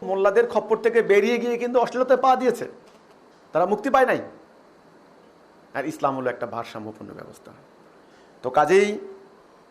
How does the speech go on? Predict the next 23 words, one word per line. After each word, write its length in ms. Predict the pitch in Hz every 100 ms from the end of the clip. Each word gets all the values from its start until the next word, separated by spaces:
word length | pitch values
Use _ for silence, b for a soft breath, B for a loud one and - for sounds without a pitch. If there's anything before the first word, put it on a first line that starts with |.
| - - -
সেনাবাহিনীতে 880 | - 170 185 190 190 202 208 214 214
মেয়েরা 420 | 208 190 165 170
অবস্থান 460 | 170 151 139 143 131
করবে, 280 | 127 101 101 87 - - _ -
বাধা 240 | 117 117
নাই। 140 | 107 98 92 - - - - _ - - - - - - - - - - -
পুলিশ 260 | 175 208
বাহিনীতে 320 | 202 202 196
অবস্থান 300 | 190 160 160
করবে, 180 | 135 120
বাধা 240 | 113 127 107
নাই। 140 | 90 - - - - B B B
সব 320 | - - 202 202
কাজে 220 | 180 165
অবস্থান 380 | 151 151 147 131
করবে, 180 | 120
বাধা 220 | 117 110 101
নাই। 160 | 92 87 - _ _ _ _ _ _ _ _ _ _ - -
কিন্তু 280 | 160 156 147
নারী 360 | 135 131 143
হলো 180 | 151 156
সেকেন্ড 360 | 147 127 123 110
লাইন, 340 | 107 110 160